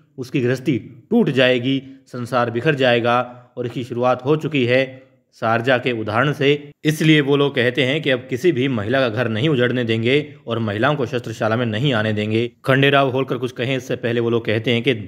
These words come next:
फैसला राज के दरबार में नहीं होगा, जनता के दरबार में होगा और फैसला उनका यही है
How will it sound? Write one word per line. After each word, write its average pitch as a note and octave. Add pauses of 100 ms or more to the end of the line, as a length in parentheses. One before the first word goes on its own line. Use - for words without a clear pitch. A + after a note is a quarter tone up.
(140)
फैसला A#2+
राज A2
के A2+
दरबार G#2+
में A2
नहीं A#2
होगा, A2 (260)
जनता A2+
के A#2+
दरबार G#2
में A2
होगा G2+ (320)
और A#2+
फैसला A2
उनका G#2+
यही G#2
है A#2+